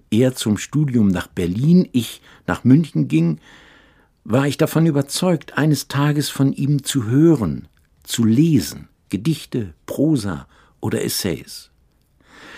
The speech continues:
Es war für mich eine Gewissheit, er werde einmal durch sein Schreiben von sich reden machen. Nie war mir der Gedanke gekommen, von ihm in einem politischen Zusammenhang zu hören.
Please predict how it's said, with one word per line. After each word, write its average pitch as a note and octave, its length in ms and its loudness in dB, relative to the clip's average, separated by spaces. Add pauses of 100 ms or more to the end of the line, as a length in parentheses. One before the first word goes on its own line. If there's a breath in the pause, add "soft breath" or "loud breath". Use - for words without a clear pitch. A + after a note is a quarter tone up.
(220 loud breath)
Es - 260 -2
war F3 460 0
für D3 220 0
mich F3 300 2
eine D#3 180 2
Gewissheit, C3 800 -2 (180)
er A2 180 2
werde D3+ 380 0
einmal A#2+ 320 0
durch A2 220 -4
sein F2 200 -4
Schreiben A#2+ 720 -2 (300)
von G#2+ 240 0
sich A2 260 -4
reden F2+ 400 0
machen. - 400 -14 (1000)
Nie E3 340 2
war G#2+ 160 0
mir A2+ 160 6
der G2 140 2
Gedanke G#2 560 0
gekommen, G#2 600 -2
von A2 300 0
ihm D3+ 340 0 (380 soft breath)
in - 140 2
einem A#2+ 220 2
politischen C3 560 -2
Zusammenhang G2 680 -2
zu G2 200 -6
hören. G2 600 0